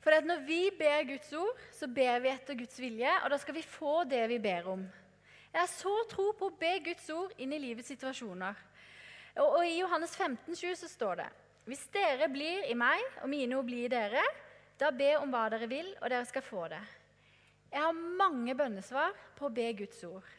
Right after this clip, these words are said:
Og jeg vet ikke hvordan det er med dere her inne, men jeg har vært inne på det før, eh, i denne talen, at, eh, det å ha unger, eller barn, det er en sann velsignelse, det er en glede,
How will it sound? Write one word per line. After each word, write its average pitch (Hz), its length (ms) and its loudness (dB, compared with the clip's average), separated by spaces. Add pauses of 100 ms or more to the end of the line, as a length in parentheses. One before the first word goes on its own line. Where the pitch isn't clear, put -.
(840)
Og 294 80 4
jeg 330 80 12
vet 339 100 4
ikke 415 140 4
hvordan 330 160 -6
det 311 80 6
er 269 80 0
med 269 100 2
dere 226 220 0
her 233 100 -4
inne, 190 240 -4
men 254 160 -2
jeg 277 80 -2
har 277 80 2
vært 277 180 -4
inne 240 140 -4
på 233 160 -6
det 254 80 -8
før, - 380 0 (580)
eh, 233 320 0
i 233 80 -2
denne 233 180 -2
talen, 247 380 -6
at, - 320 -6
eh, 262 240 0 (320)
det 285 260 2
å 294 80 2
ha 269 220 2
unger, 254 400 0 (1120)
eller 190 180 -10
barn, 294 360 2
det 262 60 2
er 254 80 0
en 262 80 -4
sann 254 260 -2
velsignelse, 240 640 -4 (280)
det - 100 -4
er 202 100 -4
en 233 120 -2
glede, 220 400 0